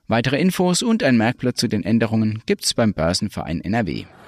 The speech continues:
Die Zukunfts-A G im Börsenverein will ihre Projektgruppen stärker vernetzen.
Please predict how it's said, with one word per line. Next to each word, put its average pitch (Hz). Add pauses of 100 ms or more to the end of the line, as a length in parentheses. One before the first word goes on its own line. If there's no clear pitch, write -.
(1300)
Die 123
Zukunfts-A 175
G 139
im 131
Börsenverein 127
will 175
ihre 117
Projektgruppen 107
stärker 87
vernetzen. 95